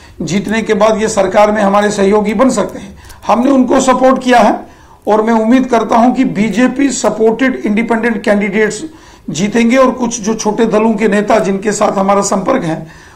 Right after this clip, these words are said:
उनकी जीत होगी और एक ऐसी equation बनेगी कि इनके सहयोग से हम यहां सरकार बनाएंगे।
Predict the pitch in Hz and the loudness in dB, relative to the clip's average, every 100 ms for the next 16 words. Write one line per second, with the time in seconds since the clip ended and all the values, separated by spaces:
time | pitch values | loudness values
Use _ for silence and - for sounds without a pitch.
0 | - 202 208 208 233 - 165 226 226 214 | -8 -4 -4 -2 -2 -2 -2 -2 0 -2
1 | 214 269 247 226 - - _ _ - 214 | 2 2 2 0 -8 -20 _ _ -2 0
2 | 220 220 262 226 240 254 277 254 254 269 | 0 0 0 0 0 2 4 4 4 2
3 | 240 294 285 262 226 254 214 226 220 220 | 2 2 2 0 0 -2 0 2 2 0
4 | 240 208 220 202 214 202 - 165 135 127 | -2 -2 0 -2 -2 -4 -4 -8 -10 -16
5 | 117 _ | -20 _